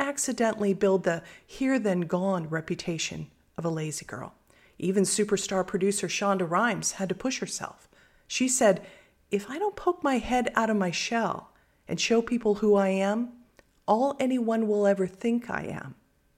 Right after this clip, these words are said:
is my shell." Here are three ways to beat the bare minimum Monday career killer. Number one,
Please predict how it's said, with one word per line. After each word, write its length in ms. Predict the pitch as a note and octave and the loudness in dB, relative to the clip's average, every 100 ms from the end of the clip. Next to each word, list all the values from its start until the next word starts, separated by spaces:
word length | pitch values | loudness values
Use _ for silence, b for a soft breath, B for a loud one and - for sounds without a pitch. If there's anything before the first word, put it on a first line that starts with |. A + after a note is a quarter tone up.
| _ | _
is 200 | - D#3+ | -10 -8
my 120 | E3 D#3+ | -6 -8
shell." 360 | - - - - _ _ _ _ _ _ _ _ _ _ _ _ | -8 -8 -10 -16 _ _ _ _ _ _ _ _ _ _ _ _
Here 160 | - D#4+ | 0 2
are 60 | |
three 240 | B3+ B3+ A#3 | 2 2 4
ways 280 | G#3 F#3+ F#3+ | 6 4 2
to 80 | F3 | -2
beat 220 | F#3+ F#3 | -2 -2
the 120 | D#3+ | -4
bare 280 | D#3+ F#3+ F#3+ | -2 2 4
minimum 460 | G3 F#3+ F3+ E3 | 4 4 2 0
Monday 360 | E3 F3 E3+ D#3+ | -2 -2 -2 -4
career 360 | D#3+ D3+ D3+ C3+ | -6 -10 -10 -10
killer. 400 | - - - - _ _ b b b | -12 -12 -12 -18 _ _ b b b
Number 200 | F4+ E4 | 0 4
one, 320 | A#3+ G3+ G3+ | 6 6 6